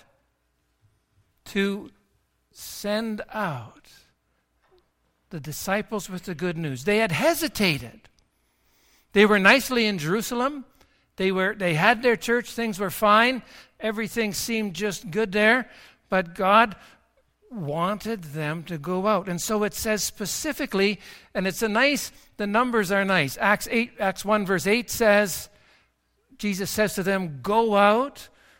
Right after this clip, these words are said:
to Judea and Samaria." And Acts eight verse one says,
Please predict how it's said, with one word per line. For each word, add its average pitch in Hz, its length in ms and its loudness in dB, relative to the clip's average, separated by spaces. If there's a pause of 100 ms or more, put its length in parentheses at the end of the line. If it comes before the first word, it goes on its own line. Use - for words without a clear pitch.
(220)
to 190 180 -6
Judea 190 560 0
and 170 160 -6
Samaria." 190 560 2
And 170 120 -2
Acts 196 340 -2
eight 208 240 -2
verse 180 280 -6
one 190 320 -2
says, 208 840 2